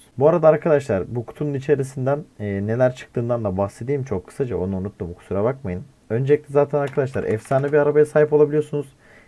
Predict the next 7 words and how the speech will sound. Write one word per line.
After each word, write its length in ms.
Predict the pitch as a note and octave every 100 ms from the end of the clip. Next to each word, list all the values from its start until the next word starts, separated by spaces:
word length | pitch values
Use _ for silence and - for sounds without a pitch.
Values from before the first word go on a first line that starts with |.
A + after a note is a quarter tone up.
| _
Ek 220 | C3+ D3+ E3
olarak 260 | C#3+ D3+ - _
iki 240 | A#2 -
çeşit 320 | F3+ A#2+ B2+ D3+ - _ _ _ _ _ _
para 260 | - B2 G#2+
var 120 | E2
arkadaşlar. 600 | D#2 D#2+ D#2+ A1+ - -